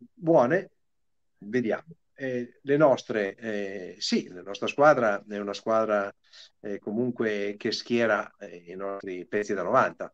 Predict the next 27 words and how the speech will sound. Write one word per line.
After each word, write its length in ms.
eh, 360
Ale, 360
inutile 320
nasconderlo, 560
abbiamo 240
la 120
Goggia 640
che 380
non 120
dovrebbe 340
fare 180
il 60
supergigante, 880
eh, 340
non 140
penso 260
che 160
riesca 340
a 40
farlo, 560
eh, 60
viste 220
le 80
condizioni 400
in 40
cui 120
versa, 540